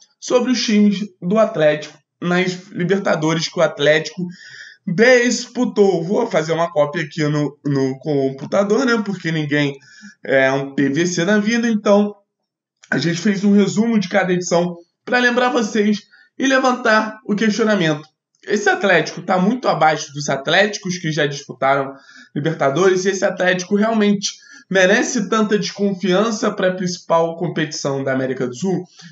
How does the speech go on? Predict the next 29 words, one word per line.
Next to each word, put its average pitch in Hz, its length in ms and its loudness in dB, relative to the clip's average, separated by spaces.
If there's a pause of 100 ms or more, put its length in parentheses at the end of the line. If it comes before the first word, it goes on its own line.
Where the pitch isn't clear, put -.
Eu 160 180 0
acho 185 240 2
que - 80 -6
é 208 40 2
um 185 120 0
time 202 300 0 (260)
até 208 300 -2
superior 226 760 0 (160)
de 196 80 0
algumas 202 340 2
edições 180 400 -2
que - 80 -8
o 196 40 0
Atlético 185 440 -2
já 185 160 0
jogou, 196 400 0 (260)
mas 220 200 -6
a 233 60 0
gente 214 220 0
vai 214 140 2
ver 185 160 0
isso 180 160 -2
aqui 175 340 -4 (160)
com 190 240 -2
calma, 151 360 2
lembrando 151 440 -2 (140)
edição 156 560 -2 (300)
por 165 180 0
edição. 175 460 -2